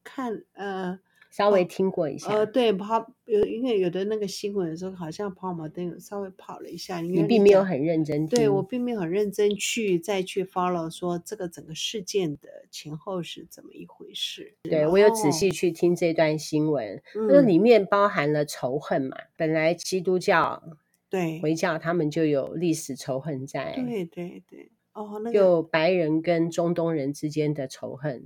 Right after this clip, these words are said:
Speaker 1: 这个结是，
Speaker 2: 啊。
Speaker 1: 不，这个，这个仇恨是结深了啦。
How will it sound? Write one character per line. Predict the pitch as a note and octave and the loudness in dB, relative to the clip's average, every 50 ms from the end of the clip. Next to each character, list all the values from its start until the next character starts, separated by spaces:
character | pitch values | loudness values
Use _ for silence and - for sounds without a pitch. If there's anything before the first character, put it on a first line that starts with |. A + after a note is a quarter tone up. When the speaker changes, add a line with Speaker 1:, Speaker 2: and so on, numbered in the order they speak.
| - - | -18 -18
Speaker 1:
这 | - G#3+ | -12 -6
个 | - A3 A3 - | -6 -6 -6 -6
结 | - - - F#3 E3+ E3+ F3 F3+ | -12 -8 -4 -2 -2 0 -2 -4
是， | F3+ - - G3+ F#3+ F#3 F3+ F3 - - - _ _ | -6 -8 -8 -6 -6 -4 -6 -6 -8 -10 -16 _ _
Speaker 2:
啊。 | G3+ G#3 | -12 -6
Speaker 1:
不， | A3+ A3 G#3 F#3+ G3 _ _ _ | -4 -4 -4 -4 -8 _ _ _
这 | - C4 B3+ | -8 -8 -4
个， | - A#3+ G#3+ G3+ G3 F#3+ F3+ D#3 | -2 0 0 2 0 0 -2 -6
这 | - - B3+ | -6 -6 -4
个 | C4 C4 | -4 -4
仇 | B3 - - - F3 F#3 | -6 -6 -6 -4 -4 -2
恨 | G#3+ A#3 G#3+ F#3+ F3+ | 0 0 -2 -2 -2
是 | - - G#3 F#3 | -4 -4 -6 -6
结 | - _ - - D3+ D3 D3+ E3+ | -6 _ -8 -6 -4 -4 -2 -4
深 | F3 - - - - E3 F3 F3 F3 | -4 -6 -8 -6 -6 -4 -4 -4 -4
了 | D#3 D3 C#3+ | -4 -6 -10
啦。 | - F#3+ - | -16 -20 -20